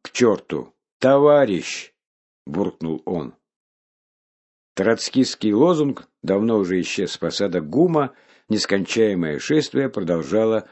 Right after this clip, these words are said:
вливаться на Красную площадь. Рестон смотрел на выплывающие один за другим из-за исторического музея портреты Сталина,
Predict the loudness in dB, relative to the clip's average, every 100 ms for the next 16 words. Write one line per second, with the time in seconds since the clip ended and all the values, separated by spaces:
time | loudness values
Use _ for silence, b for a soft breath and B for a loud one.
0 | b -6 -4 -2 -2 -2 -4 -4 -4 -4
1 | -4 -4 -6 -6 -8 -10 -10 -10 -12 -14
2 | -16 _ _ _ -2 2 2 2 -2 0
3 | -2 -2 2 2 0 -6 _ -2 2 2
4 | 2 0 2 2 2 -2 -4 -4 -2 0
5 | -2 -2 -2 -2 -2 -4 -6 -4 -2 0
6 | -2 -2 -2 0 0 -2 -8 -8 -8 -8
7 | -6 -4 -4 -4 -10 -10 -8 -8 -8 -12
8 | -12 b b b -14 -10 -8 -6 -8 -12
9 | -16